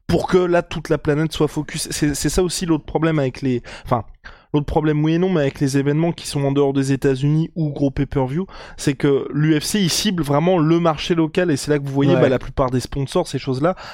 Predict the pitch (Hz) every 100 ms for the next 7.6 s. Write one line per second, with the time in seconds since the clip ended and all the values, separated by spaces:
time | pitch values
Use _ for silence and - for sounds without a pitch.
0 | - 139 131 - - 131 147 202 175 143
1 | 139 135 147 170 - 131 135 139 131 139
2 | 196 208 156 - 151 - - - 220 170
3 | 156 160 208 165 147 - - - - 139
4 | 135 123 - 143 139 151 180 175 170 180
5 | 220 202 - 196 185 175 - 190 190 185
6 | 147 143 165 143 151 165 165 127 147 143
7 | 147 143 - 139 - 196